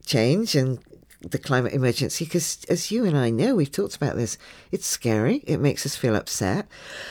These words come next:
It's understandable that people don't always want to engage with those painful feelings. So what we then do is we push that away. If we're in complete denial at that point, what we'll do is look for someone to blame,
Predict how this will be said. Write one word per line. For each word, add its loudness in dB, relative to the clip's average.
It's 0
understandable 2
that 2
people 0
don't 2
always 2
want 0
to 2
engage 2
with -4
those 2
painful -2
feelings. 2
So 0
what 6
we 6
then 6
do 6
is 4
we 2
push -4
that -4
away. 2
If 6
we're 8
in 4
complete 2
denial 6
at -2
that 2
point, -2
what 4
we'll 6
do 4
is 2
look 4
for -2
someone 4
to -4
blame, 2